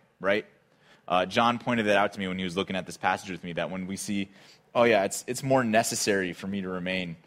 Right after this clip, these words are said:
you know, on your account." Like, it's like, "Oh yeah, I, I wish I wasn't here, but I'll stay here 'cause I need to be for you." And, like, we just can read that in, like,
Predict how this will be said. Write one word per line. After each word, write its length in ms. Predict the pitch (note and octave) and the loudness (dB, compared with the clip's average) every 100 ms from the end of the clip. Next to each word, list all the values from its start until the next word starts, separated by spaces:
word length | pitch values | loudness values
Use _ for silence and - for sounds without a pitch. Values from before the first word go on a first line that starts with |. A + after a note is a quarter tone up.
| _ _ _ | _ _ _
you 60 | D#2 | -8
know, 80 | |
on 120 | E2+ F2 | -8 -6
your 160 | F#2 | -6
account." 360 | E2+ G2+ E2+ C#2+ | -6 -6 -8 -8
Like, 140 | E2+ | -10
it's 140 | F2 F2 | -8 -6
like, 160 | E2 | -6
"Oh 200 | D#2 F#2 | -2 0
yeah, 200 | F#2 F2+ | 2 0
I, 220 | E2+ A2 B2 | 2 2 4
I 180 | A#2 C#3 | 4 2
wish 320 | B2+ B2+ C#3 | 4 2 4
I 80 | C3 | 2
wasn't 260 | B2+ B2 | 2 -4
here, 160 | B2 B2+ | -6 -4
but 180 | G2+ F#2 | -2 0
I'll 160 | G2 | 0
stay 280 | G#2 - F2 | -2 -4 -4
here 200 | F2 F2+ | -4 -8
'cause 240 | E2+ D#2+ - | -6 -10 -8
I 100 | E2+ | -8
need 280 | F2 F2+ F2 | -6 -6 -8
to 60 | |
be 260 | E2+ F#2 F2+ | -6 -4 -4
for 260 | - G2 F#2+ | -8 -6 -6
you." 420 | D2+ D2 D2 C#2+ _ - _ | -6 -10 -10 -12 _ -20 _
And, 120 | E2+ | -6
like, 200 | F2 E2+ | -2 -2
we 140 | F#2+ A2+ | -2 -2
just 200 | A#2+ - | -4 -4
can 200 | G#2 F2 | -4 0
read 200 | G#2+ A2 | 0 4
that 180 | G2+ | 2
in, 260 | G2+ G2+ G#2+ | 2 -2 -2
like, 320 | F2+ F2+ - | 0 0 -4